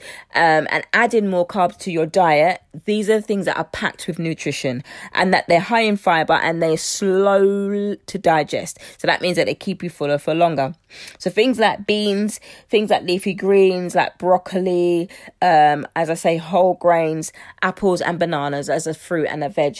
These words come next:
to help keep you full. These are some of the carbs that we can add into our diets. Now, if you're somebody that likes a sweet treat and you feel like you're in, you wanna have it, then that's something that you can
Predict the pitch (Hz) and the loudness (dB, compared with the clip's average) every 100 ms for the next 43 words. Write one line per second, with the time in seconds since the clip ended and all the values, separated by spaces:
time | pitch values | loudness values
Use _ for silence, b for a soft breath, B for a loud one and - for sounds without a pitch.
0 | - 175 151 151 - - - 165 - 175 | -12 -10 -2 -2 -2 -10 -12 -12 -12 -12
1 | 180 - - 285 147 139 B B B B | -12 -10 -6 -4 -4 -6 B B B B
2 | _ 202 294 339 339 - - 220 220 240 | _ -6 0 2 2 0 2 4 4 2
3 | 233 220 208 208 214 180 160 170 - 185 | -4 -2 -4 -6 0 2 2 -2 -6 -6
4 | 190 - - - 190 190 - 202 180 165 | -10 -8 -10 -4 -2 -2 -4 -6 -6 -8
5 | - 185 - 160 156 175 147 - - 214 | -12 -8 -2 -2 -2 -2 -2 -4 -2 -2
6 | - - 381 - 311 302 277 240 - 202 | 0 -2 -4 -2 -4 -4 -4 -6 -6 -4
7 | 190 - 175 185 175 - - 185 - 170 | -2 -2 0 2 0 -4 -10 -10 -6 -8
8 | - - 160 120 - 160 156 165 208 226 | -8 -8 -8 -8 -8 -8 -6 -8 -8 -10
9 | - 202 180 170 160 - 170 160 156 147 | -4 -4 -2 -2 -4 -4 -4 -4 -4 -10
10 | _ 180 185 170 180 170 160 175 151 127 | _ -10 -8 -4 -2 -2 -2 -2 -2 -4
11 | - B B B B 220 214 226 - - | -6 B B B B 2 2 0 -2 -2
12 | 262 226 165 - 185 214 208 208 190 180 | 0 0 0 -4 -4 -4 -4 -2 -2 -4